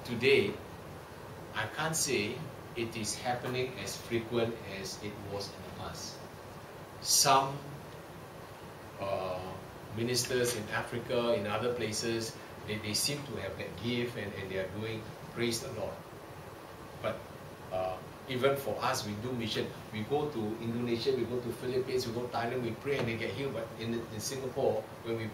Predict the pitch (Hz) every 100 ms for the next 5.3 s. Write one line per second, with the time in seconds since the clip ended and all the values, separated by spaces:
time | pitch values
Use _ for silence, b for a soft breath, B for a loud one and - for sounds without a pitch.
0 | - 147 151 147 - - - - - 101
1 | 120 110 - - - - - - - -
2 | 123 117 - 120 127 127 131 - - -
3 | - - - 104 101 - 98 92 - 120
4 | 113 117 113 - - - - 98 104 -
5 | 120 120